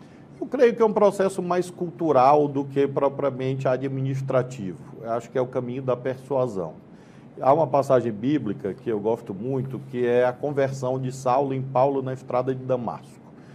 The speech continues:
Eu cito muito isto, porque é uma visão,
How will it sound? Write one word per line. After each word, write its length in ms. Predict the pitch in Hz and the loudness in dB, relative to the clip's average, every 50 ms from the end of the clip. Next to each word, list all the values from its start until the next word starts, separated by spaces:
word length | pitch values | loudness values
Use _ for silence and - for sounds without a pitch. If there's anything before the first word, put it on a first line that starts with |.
| - - - - | -20 -16 -8 -6
Eu 120 | 117 110 | -6 -6
cito 420 | - - - 135 143 135 135 135 120 | -8 -8 -8 -8 -8 -6 -6 -8 -8
muito 340 | 110 123 135 131 131 127 | -6 -6 -8 -8 -8 -8
isto, 460 | 110 101 107 110 110 - - - 143 - - - - - - - | -6 -6 -6 -8 -8 -12 -16 -16 -16 -16 -18 -20 -20 -14 -8 -6
porque 240 | 139 131 135 147 135 | -6 -4 -2 0 2
é 260 | 120 117 120 123 131 | 4 4 6 4 4
uma 220 | 139 135 139 135 | 4 4 2 2
visão, 720 | 131 135 143 143 117 107 123 113 110 117 123 131 151 190 | 2 0 -2 -2 0 2 2 2 2 0 -4 -6 -8 -10